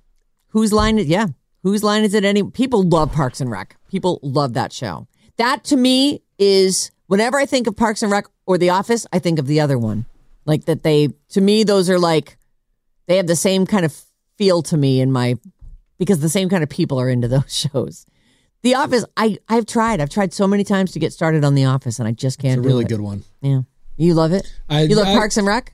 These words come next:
Speaker 2: uh, I haven't started Parks and Rec
Speaker 1: Oh.
Speaker 2: yet. I just finished Office, Office like a, a year ago with the wife,
Speaker 1: And there's
Speaker 2: and it
Speaker 1: so
Speaker 2: was
Speaker 1: many.
Speaker 2: really good.
Speaker 1: So you guys got through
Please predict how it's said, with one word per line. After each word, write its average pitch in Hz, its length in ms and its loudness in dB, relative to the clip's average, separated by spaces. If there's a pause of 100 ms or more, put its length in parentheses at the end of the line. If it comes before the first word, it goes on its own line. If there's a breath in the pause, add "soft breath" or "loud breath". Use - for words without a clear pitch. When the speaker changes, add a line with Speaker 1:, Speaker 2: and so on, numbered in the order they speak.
Speaker 2:
uh, 175 320 2
I 156 180 2
haven't 185 420 0
started 165 360 0
Parks 151 260 -2
and 131 80 0
Rec 135 160 0
Speaker 1:
Oh. 147 100 6
Speaker 2:
yet. - 160 0
I 131 100 0
just 131 360 0
finished 147 280 0
Office, 131 540 -2
Office 131 340 -2
like 120 120 -2
a, 117 60 0
a 113 160 -8
year 127 380 0
ago 113 200 -2
with 110 160 -4
the 104 60 -6
wife, 95 420 -4
Speaker 1:
And 240 80 4
there's 294 120 4
Speaker 2:
and - 60 2
it - 40 2
Speaker 1:
so 359 80 4
Speaker 2:
was 415 80 2
Speaker 1:
many. 466 160 2
Speaker 2:
really - 80 -2 (100)
good. 185 120 -8
Speaker 1:
So 285 100 0
you 277 200 2
guys 277 260 0
got 226 180 -2
through 214 140 0